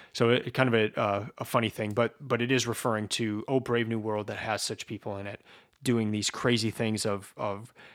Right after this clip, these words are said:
hatching people in labs, conditioning them, and making them happy through drugs, that sort of thing. Interesting fact about Huxley, he taught George Orwell at Eton. So they knew each other.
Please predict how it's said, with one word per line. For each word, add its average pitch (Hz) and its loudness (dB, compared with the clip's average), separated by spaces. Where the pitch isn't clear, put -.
hatching 117 4
people 113 -2
in 107 -4
labs, 104 2
conditioning 110 -2
them, 101 -6
and 104 -8
making 117 -2
them 98 -4
happy 101 -2
through 110 -8
drugs, 101 -4
that - -8
sort 127 -8
of 117 -12
thing. 127 -12
Interesting 160 6
fact 139 8
about 135 4
Huxley, 143 4
he 139 -2
taught - 4
George 131 4
Orwell 110 2
at 107 -4
Eton. 123 -8
So 104 2
they 127 8
knew 131 8
each 127 4
other. 127 6